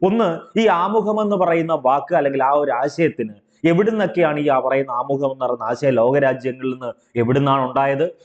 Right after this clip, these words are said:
ഈ ആമുഖം എന്നറിയുന്ന ആശയം ഇവിടെ എങ്ങനെയാണ് നടപ്പിലാക്കിയത്? ഈ ആമുഖത്തിൽ ഏതെങ്കിലും തരത്തിലുള്ള ചേഞ്ച് അല്ലെങ്കിൽ അമെൻമെന്റ് ഉണ്ടായിട്ടുണ്ടോ? ഈ ആമുഖവുമായി ബന്ധപ്പെട്ട് വല്ല വിശേഷണങ്ങൾ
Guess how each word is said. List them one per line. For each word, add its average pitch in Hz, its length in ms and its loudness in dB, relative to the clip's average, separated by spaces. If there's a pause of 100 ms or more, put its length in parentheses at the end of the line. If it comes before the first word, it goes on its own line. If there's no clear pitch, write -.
(140)
ഈ 180 120 4
ആമുഖം 170 460 0
എന്നറിയുന്ന 143 500 -2 (160)
ആശയം 127 440 0 (200)
ഇവിടെ 170 280 4
എങ്ങനെയാണ് 139 640 -4 (720)
നടപ്പിലാക്കിയത്? 139 760 -2 (240)
ഈ 202 100 4
ആമുഖത്തിൽ 185 560 0
ഏതെങ്കിലും 175 380 0
തരത്തിലുള്ള 151 400 0
ചേഞ്ച് 151 440 0
അല്ലെങ്കിൽ 147 280 0
അമെൻമെന്റ് 156 440 -2
ഉണ്ടായിട്ടുണ്ടോ? 135 760 0 (180)
ഈ 208 100 4
ആമുഖവുമായി 190 640 2
ബന്ധപ്പെട്ട് 147 420 -2
വല്ല 139 180 -2
വിശേഷണങ്ങൾ 139 800 -2